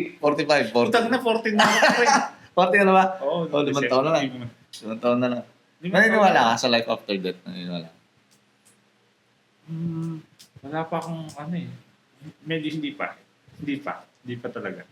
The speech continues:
Speaker 1: Ah.
Speaker 2: Ikaw. Pero naniniwala ako, pre.
Speaker 1: Ah.
Speaker 2: Meron akong kakaibang paniwala
Speaker 1: Ah.
Speaker 2: na kung ikaw, sinayang mo yung buhay mo.
Speaker 1: Mm, mm.
Speaker 2: Halimbawa,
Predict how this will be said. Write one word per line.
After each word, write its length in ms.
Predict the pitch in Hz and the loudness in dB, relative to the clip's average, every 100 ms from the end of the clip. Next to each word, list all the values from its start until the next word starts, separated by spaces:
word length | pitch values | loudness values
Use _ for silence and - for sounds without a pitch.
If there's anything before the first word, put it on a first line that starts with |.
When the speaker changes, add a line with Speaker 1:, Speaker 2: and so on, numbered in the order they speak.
| _ _ _ _ - | _ _ _ _ -14
Speaker 1:
Ah. 320 | 78 76 76 | -12 -10 -12
Speaker 2:
Ikaw. 360 | 127 123 101 92 - - | -12 -10 -8 -8 -8 0
Pero 200 | 277 269 | 2 4
naniniwala 600 | 269 262 254 240 220 185 | 2 2 2 4 4 4
ako, 140 | 165 160 | 2 0
pre. 180 | - 143 - - _ | -4 -8 -8 -16 _
Speaker 1:
Ah. 280 | - 180 170 - - - - - - - - - - - _ - | 2 2 2 -6 -20 -20 -20 -18 -14 -14 -16 -18 -16 -18 _ -6
Speaker 2:
Meron 300 | 180 226 226 | 2 2 4
akong 260 | 226 220 202 - | 2 0 -4 -8
kakaibang 520 | 185 190 185 180 180 175 170 165 165 165 160 - | -4 0 2 2 0 0 0 -2 -2 -4 -6 -4
paniwala 600 | 156 151 131 117 107 - - | -4 -2 0 2 0 -4 -4
Speaker 1:
Ah. 320 | 107 98 87 - - - - - - | 2 2 2 -4 -20 -14 -12 -12 -8
Speaker 2:
na 100 | 120 | -8
kung 160 | 120 | -8
ikaw, 380 | 117 - 92 82 - - - - - - - - | -10 -6 -6 -6 -10 -20 -18 -18 -18 -20 -20 -20
sinayang 540 | - - 123 147 156 156 | -10 -2 2 4 4 2
mo 80 | 156 | 0
yung 160 | 139 | -2
buhay 320 | 120 117 117 98 | 0 0 0 -2
mo. 100 | 92 - - - - - | -4 -12 -20 -20 -10 2
Speaker 1:
Mm, 260 | 117 101 90 | 6 6 4
mm. 300 | - 98 92 | 4 4 4
Speaker 2:
Halimbawa, 580 | 90 95 - - 113 | 2 -2 -6 -6 -6